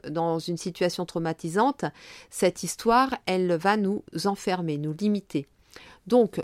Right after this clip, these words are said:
nous sommes en relation avec un problème, mais nous ne sommes pas le problème. Donc, en fait, l'idée, c'est vraiment de se désidentifier du problème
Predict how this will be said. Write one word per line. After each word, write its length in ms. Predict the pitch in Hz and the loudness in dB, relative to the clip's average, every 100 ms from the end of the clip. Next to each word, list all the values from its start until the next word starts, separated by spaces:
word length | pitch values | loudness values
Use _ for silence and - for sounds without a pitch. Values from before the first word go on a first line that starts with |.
| - | -2
nous 140 | 196 | -2
sommes 340 | 196 - 294 240 | 0 4 6 6
en 80 | |
relation 480 | 220 208 202 - 214 | 4 2 2 0 -2
avec 260 | 190 175 180 | 0 -2 -2
un 100 | 160 | -4
problème, 680 | - 190 170 180 302 302 170 _ _ - | 0 2 4 4 2 0 -4 _ _ -2
mais 100 | 180 | 2
nous 120 | 208 | 4
ne 60 | 196 | 2
sommes 320 | - 180 170 | 0 0 0
pas 240 | - 277 | 4 6
le 100 | 262 | 6
problème. 640 | 233 - 196 170 139 127 123 _ _ _ _ _ _ - | 2 0 0 0 -2 -6 -10 _ _ _ _ _ _ -4
Donc, 160 | 185 220 | 2 2
en 80 | |
fait, 240 | 214 320 - | 4 2 0
l'idée, 240 | 185 247 | 0 0
c'est 200 | 269 202 | 0 0
vraiment 320 | 180 190 240 | 0 2 2
de 120 | 208 175 | 2 -2
se 220 | - 165 | -2 -4
désidentifier 1400 | 156 254 311 254 233 196 220 - 208 - - - 330 - - | 0 6 6 6 2 2 2 0 -6 -6 -2 2 2 0 -8
du 100 | 165 | -8
problème 760 | - 180 165 185 302 277 160 | -4 -2 2 4 4 2 -2